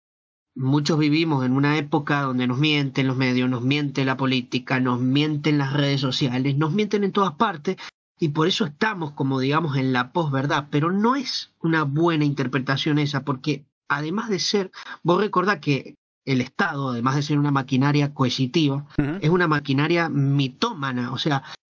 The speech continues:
Speaker 1: mitómana por naturaleza. Entonces la posverdad es donde la ciudadanía ha sido sumergida en una indiferencia en lo que respecta a la verdad y la mentira, o sea, las dos cosas.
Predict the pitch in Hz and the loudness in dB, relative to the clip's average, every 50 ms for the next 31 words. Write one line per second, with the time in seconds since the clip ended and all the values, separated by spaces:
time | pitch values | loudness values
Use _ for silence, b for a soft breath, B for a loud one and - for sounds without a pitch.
0 | _ - 139 135 131 127 - 202 208 214 208 190 175 147 151 143 135 135 135 127 | _ -2 0 0 0 2 0 -2 -2 0 0 -2 -2 0 0 0 2 2 0 0
1 | 135 139 131 139 170 220 214 156 - - 131 - - - - - 196 - - 233 | 0 2 2 4 4 4 2 2 0 -4 -6 -6 -10 -8 -2 -2 0 0 2 2
2 | 208 170 147 - - 240 233 - 214 202 208 220 196 175 - _ _ _ _ _ | 0 0 -2 -2 -4 -4 -4 -2 -4 -2 0 0 -2 -2 -6 _ _ _ _ _
3 | _ _ _ _ _ _ _ _ _ _ - 202 214 233 240 226 208 190 170 165 | _ _ _ _ _ _ _ _ _ _ -4 -2 0 0 0 0 0 0 0 0
4 | 143 - 156 151 151 147 147 156 170 202 226 226 214 - 165 143 - 233 226 226 | -2 0 0 0 2 2 0 0 0 0 0 0 0 0 -2 -2 0 0 0 0
5 | - - 185 160 151 143 151 147 - 240 226 214 208 208 214 B B B _ _ | 2 0 0 2 2 0 0 0 0 0 0 0 0 -4 -8 B B B _ _
6 | _ _ - 180 175 180 220 233 240 240 247 - - 185 180 175 160 165 151 143 | _ _ -4 -2 0 0 0 0 0 0 -2 -2 0 0 0 2 2 0 0 -2
7 | - - 156 135 139 185 233 233 202 165 147 143 131 - - - 135 131 123 123 | -4 -2 0 0 2 2 2 2 0 0 0 -2 -2 -2 -2 -2 -2 -2 -2 -4
8 | 143 - - 143 139 139 143 139 147 - 143 139 143 139 - - - 180 170 165 | -8 -8 -4 -2 0 0 0 -2 -2 -2 -2 -2 -2 -4 -4 -4 -2 -2 -2 -2
9 | - - 196 190 - - - 151 151 151 147 143 143 185 233 247 226 185 170 151 | -4 -6 -6 -6 -4 -2 -2 -2 0 0 -2 -2 0 0 0 0 -2 -2 -2 0
10 | 147 143 143 143 147 - - 254 214 160 131 123 - - 156 143 139 127 127 185 | 0 0 0 -2 -4 -2 -2 0 0 -2 -4 -6 -6 -4 -2 0 0 0 2 0
11 | 196 196 - - 233 196 143 - 123 120 | 0 0 2 0 0 2 0 -2 -6 -8